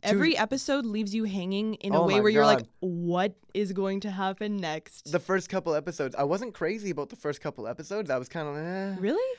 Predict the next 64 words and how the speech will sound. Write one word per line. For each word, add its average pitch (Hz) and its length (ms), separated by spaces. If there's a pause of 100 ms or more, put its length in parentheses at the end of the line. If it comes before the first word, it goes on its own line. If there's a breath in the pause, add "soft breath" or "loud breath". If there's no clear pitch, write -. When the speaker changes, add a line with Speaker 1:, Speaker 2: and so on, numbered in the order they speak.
(100)
Speaker 2:
But 190 480
I 185 120
was 160 340
very 151 260
curious 156 600
after 117 340
because 117 460
Speaker 1:
Mm-hmm. 90 120
Speaker 2:
it, 139 280
they 147 140
left 135 180
so 156 140
many 135 180
things 135 280
unanswered. 139 380
I'm 120 80
like, 127 140
"Who 190 140
the 370 100
hell 233 260
is 233 120
this 165 160
girl? 214 540 (260 loud breath)
Why 220 240
is 220 220
her 151 100
head?" 190 280
Like, 165 260
just 170 180
so 196 120
many 196 160
things 170 300
were 143 80
making 143 420
me, 143 120
like, 131 200
I 135 120
was 120 140
pissed 180 300
off 151 260
<laughs> - 20
at 165 60
the 170 60
show, 190 380 (280 loud breath)
but 180 100
I 175 60
Speaker 1:
Yeah. 160 80
Speaker 2:
wanted 160 220
to 160 80
keep 147 200
finding 135 320
out. 123 200
And 131 120
then 139 120
about 123 200
halfway 135 480
through 135 200
the 117 60
season 117 400
is 110 120
when 120 140
I 117 80
was 117 160
really, 120 300